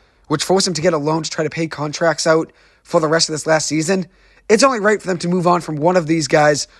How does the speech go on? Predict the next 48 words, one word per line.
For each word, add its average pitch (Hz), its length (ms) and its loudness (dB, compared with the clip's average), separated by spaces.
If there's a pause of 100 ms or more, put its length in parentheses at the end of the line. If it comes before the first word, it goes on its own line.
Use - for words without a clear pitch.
(100)
whether 156 240 2
it's 139 100 -4
Soto, 190 320 4
Bogaerts, 170 600 4
Tatis, 170 420 -6
Machado. 156 540 0 (460)
They 240 100 8
had 262 80 2
to 262 60 -12
move 233 160 0
on 208 100 4
from 175 120 -4
one 165 120 -2
of 147 40 -2
those 127 140 -4
guys. 113 280 -8
Like 196 220 2
I 233 40 4
said 220 140 -2
in 208 40 -2
my 202 80 2
free 190 200 -6
agent 170 160 -6
predictions, 165 540 -6 (340)
one 185 240 4
of 247 40 2
those 220 180 2
guys 185 260 2
would 170 100 -6
be 160 80 -4
gone, 165 400 0 (380)
and 170 80 2
I 160 40 2
figured 202 280 0
Soto 185 260 0
would 185 80 0
be 180 120 -2
the 170 80 -2
one 175 140 -2
to - 80 -10
go, 175 120 2
and 165 100 -2
that 160 100 -2
ends 160 140 -6
up 156 80 -4
being 151 160 -6
the 135 80 -12
case. 113 300 -10